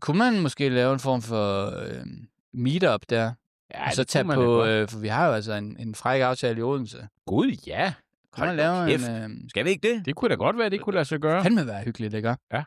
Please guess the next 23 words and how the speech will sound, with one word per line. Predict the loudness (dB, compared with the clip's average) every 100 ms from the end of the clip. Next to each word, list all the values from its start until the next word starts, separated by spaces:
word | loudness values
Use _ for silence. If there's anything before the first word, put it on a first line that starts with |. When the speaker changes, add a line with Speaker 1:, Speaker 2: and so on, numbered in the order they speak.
| _
Speaker 1:
Fanden. | -8 -8 -6
For | -4
så | -2
skal | 0 2
vi |
ikke | 2 2
vente | 2 2
helt | 0
Speaker 2:
Ja. |
Speaker 1:
til | 0 2
næste | 2 4 2
advent | 4 2 0
med | 0
at | 0
ses. | 0 -2 -4 -12 _ -8
Så | -4
ses | -2 -2
vi | 0
jo | 2
allerede | 2 2 2
der | 2 0
i | -2
Speaker 2:
Ja, | -6